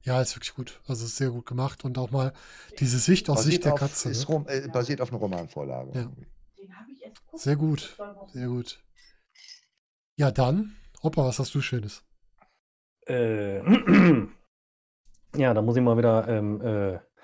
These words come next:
Speaker 4: ähm, soll ich das mit den Zitaten weiterführen? Das, das fand ich gut.
Speaker 1: Ist gut, mach mal.
Speaker 2: Mhm.
Speaker 4: Okay. Da, da, da, da, da. Die Knarre in die linke Tasche. Da, da, da, da, da. Hände in die rechte.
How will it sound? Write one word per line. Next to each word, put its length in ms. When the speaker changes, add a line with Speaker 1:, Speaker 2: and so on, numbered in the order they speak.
Speaker 4:
ähm, 680
soll 160
ich 60
das 160
mit 100
den 100
Zitaten 460
weiterführen? 380
Das, 240
das 160
fand 140
ich 100
gut. 300
Speaker 1:
Ist 140
gut, 280
mach 100
mal. 220
Speaker 2:
Mhm. 260
Speaker 4:
Okay. 380
Da, 120
da, 260
da, 100
da, 160
da. 220
Die 160
Knarre 400
in 100
die 80
linke 340
Tasche. 640
Da, 140
da, 260
da, 160
da, 100
da. 360
Hände 340
in 80
die 80
rechte. 560